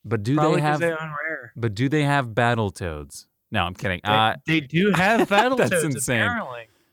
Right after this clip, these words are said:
Speaker 1: That's such a
Speaker 2: They
Speaker 1: random, i-, it's, uh, be-, there's, like, a cult following for that now,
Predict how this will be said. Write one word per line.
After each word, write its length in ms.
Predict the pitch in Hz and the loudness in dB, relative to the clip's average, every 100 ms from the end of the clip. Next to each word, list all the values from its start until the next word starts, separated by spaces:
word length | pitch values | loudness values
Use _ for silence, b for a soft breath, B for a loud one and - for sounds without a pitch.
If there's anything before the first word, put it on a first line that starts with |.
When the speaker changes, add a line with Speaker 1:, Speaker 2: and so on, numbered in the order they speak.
| _ _ _ _ _ | _ _ _ _ _
Speaker 1:
That's 180 | 202 208 | 0 2
such 160 | 220 | 0
a 60 | 196 | 2
Speaker 2:
They 60 | 143 | 4
Speaker 1:
random, 340 | 151 160 156 | 4 4 0
i-, 40 | 139 | -2
it's, 460 | 82 - - - - | -2 -2 -2 -4 -2
uh, 100 | 165 | -2
be-, 200 | 151 160 | 0 0
there's, 200 | 160 165 | 2 2
like, 120 | 180 | 2
a 80 | 156 | 0
cult 320 | - 151 143 | 0 0 0
following 480 | - 123 123 127 127 | 0 2 2 0 -2
for 140 | 120 107 | -2 2
that 240 | 107 113 | 2 2
now, 340 | 117 117 120 | 0 0 -2